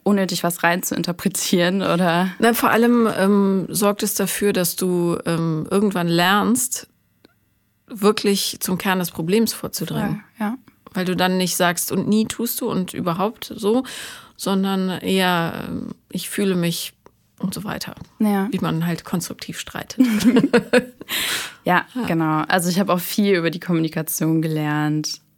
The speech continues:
Speaker 1: dass man auch einfach mal Dinge sagt. Wir haben auch irgendwie voll viel über WhatsApp gestritten, ähm, was halt fern-,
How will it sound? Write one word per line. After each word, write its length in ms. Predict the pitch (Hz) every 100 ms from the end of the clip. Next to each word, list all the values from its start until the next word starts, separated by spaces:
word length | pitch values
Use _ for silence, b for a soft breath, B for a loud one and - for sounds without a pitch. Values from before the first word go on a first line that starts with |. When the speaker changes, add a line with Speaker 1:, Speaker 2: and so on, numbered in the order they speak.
| _ _ _
Speaker 1:
dass 180 | 170 -
man 120 | 165
auch 120 | 151 -
einfach 300 | 151 160 165
mal 180 | 165
Dinge 260 | 156 160 156
sagt. 340 | 151 160 -
Wir 60 | 165
haben 100 | 165
auch 140 | - -
irgendwie 240 | 180 170
voll 380 | - - 180 196
viel 460 | - 175 180 180 180 B B -
über 280 | 170 - -
WhatsApp 400 | 160 - - 180
gestritten, 800 | - - 165 160 165 165 190 - b b b _ -
ähm, 580 | 165 160 160 156 156 156
was 200 | 175 190
halt 240 | 175 175 - _
fern-, 540 | - 180 180 180 165